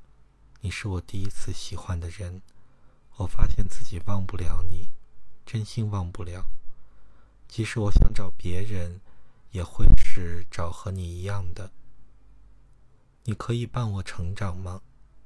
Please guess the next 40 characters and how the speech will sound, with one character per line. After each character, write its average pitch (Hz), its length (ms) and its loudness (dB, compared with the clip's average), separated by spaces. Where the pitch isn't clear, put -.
可 - 180 -16
以 95 140 -10
陪 - 220 0
我 92 160 10
一 95 80 6
起 - 200 -6
变 101 240 -10
老 - 280 -10
吗？ 92 200 -18
我 95 100 -12
可 - 160 -8
以 107 140 -4
挽 87 200 -12
回 - 200 -2
你 92 140 4
吗？ 90 240 -4
我 101 100 -10
知 - 180 -8
道 101 200 -6
你 90 120 -10
单 107 220 -10
身 110 340 -12
了， 90 160 -14
我 - 100 -8
想 - 220 6
挽 - 140 8
回 - 240 2
你， - 160 6
不 92 100 -10
论 95 220 -4
结 87 260 -4
果， 87 420 -10
我 95 100 -12
争 104 300 -14
取 - 240 -16
过， 104 320 -2
努 87 260 -4
力 98 240 -10
过。” 98 260 -16
他 120 340 -12